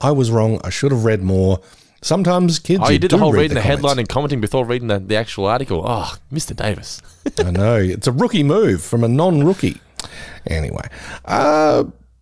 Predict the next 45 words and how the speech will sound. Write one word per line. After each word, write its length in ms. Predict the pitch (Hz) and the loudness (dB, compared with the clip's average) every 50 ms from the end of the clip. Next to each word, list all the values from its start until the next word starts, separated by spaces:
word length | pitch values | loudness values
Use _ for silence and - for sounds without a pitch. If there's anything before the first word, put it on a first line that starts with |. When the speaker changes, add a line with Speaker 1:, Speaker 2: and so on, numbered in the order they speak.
| _ _ _ _ _ _ _ _ | _ _ _ _ _ _ _ _
Speaker 1:
what 160 | - 165 202 - | -6 -4 -2 0
were 60 | 269 | 0
we 80 | - | 0
talking 220 | 170 - 185 170 156 | 2 2 2 2 2
about 180 | 156 165 156 | 2 2 0
before 240 | 131 120 120 143 151 | 0 -2 0 2 2
we 80 | 143 131 | 2 2
were 80 | 127 | 2
talking 340 | 123 - 151 143 - 135 120 | 0 0 -2 -2 0 0 0
about 260 | 117 113 95 90 87 95 | 0 0 0 -2 0 2
Speaker 2:
I, 120 | 110 110 | 2 2
Speaker 1:
that? 160 | 107 90 101 | 2 0 0
Speaker 2:
I'm 160 | 107 110 113 110 | 0 0 0 0
usually 260 | 110 110 107 120 113 | 0 0 0 0 0
the 80 | 95 | 0
one 120 | 95 101 98 | 0 0 0
that 200 | 95 82 87 - | 0 -2 -4 -4
buys 220 | - 92 90 87 | -2 -2 -2 -2
into 160 | 87 82 85 | -4 -8 -10
the, 140 | 80 85 82 - - | -10 -10 -12 -12 -10
the 100 | - 85 | -8 -4
logic 400 | 85 87 85 78 78 71 - - - - | -2 -2 -2 -4 -6 -10 -12 -14 -16 -14
and 120 | - 87 80 | -12 -8 -8
gets 260 | 90 82 - - - | -8 -8 -8 -8 -8
angry, 300 | 80 80 76 71 71 71 | -6 -6 -6 -6 -8 -8
yeah. 220 | - - 73 71 69 - - - - - - - - - | -8 -8 -8 -8 -10 -12 -16 -20 -20 -20 -18 -16 -8 -4
Speaker 1:
That's 440 | 110 104 104 127 131 123 120 - - | -2 -2 0 2 2 2 0 -2 -2
correct, 420 | - 113 101 92 82 - - - | -2 -2 -2 -2 -2 -6 -8 -8
yes. 240 | 67 - - - - | -8 -8 -6 -6 -4
And 140 | 95 82 87 | -4 -2 -2
then, 340 | 85 82 82 82 80 78 80 | -2 -2 -2 -2 -2 -2 -2
um, 420 | 82 73 69 67 73 82 - - - - - - - - | -4 -4 -4 -6 -6 -8 -8 -12 -16 -20 -20 -20 -12 -8
but 180 | - 69 - | -8 -6 -4
yeah, 140 | 95 95 73 | -4 -4 -4
this 220 | 64 80 107 - - | -4 -4 -2 -2 -2
had 140 | 107 87 | -2 -2
the 80 | - 82 | -2 -2
whole, 520 | 82 95 92 90 85 85 80 80 76 - - - - - - - - - - - | -2 0 0 0 0 0 -2 -4 -4 -6 -10 -14 -20 -20 -20 -20 -20 -18 -8 -2
"You 120 | - 254 | 0 2
guys 200 | 349 415 370 262 | 2 2 0 0
are 100 | 311 320 | 0 0
on 60 | 330 311 | 0 2
the 60 | 294 | 2
hook 260 | 269 311 330 - - | 2 2 0 -2 -4
for," 220 | - - 190 175 | -6 -2 0 0